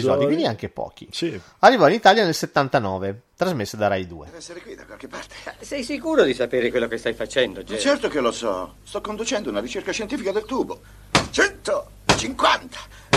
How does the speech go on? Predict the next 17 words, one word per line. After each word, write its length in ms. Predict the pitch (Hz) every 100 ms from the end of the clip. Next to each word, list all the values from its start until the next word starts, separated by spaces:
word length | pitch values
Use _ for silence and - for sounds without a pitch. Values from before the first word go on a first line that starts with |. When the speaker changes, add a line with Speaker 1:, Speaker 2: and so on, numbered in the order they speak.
| -
Speaker 3:
La 240 | - 277 -
gallina 500 | 202 214 240 196 202
canta! 600 | 220 311 - 147 120 - - - - -
Speaker 2:
Oh, 200 | 117 110
questa 400 | - 131 - 165
è 120 | 117
veramente 420 | 107 101 98 92
carina. 440 | - - 78 - -
La, 220 | 135 147
la 100 | 135
storia 440 | 147 - 165 165 117
era 120 | 110
di, 400 | 107 110 101 107
quella 340 | - 147 113 101
di 120 | 110
questa 280 | 123 - -
coppia 680 | 131 98 - 107 104 139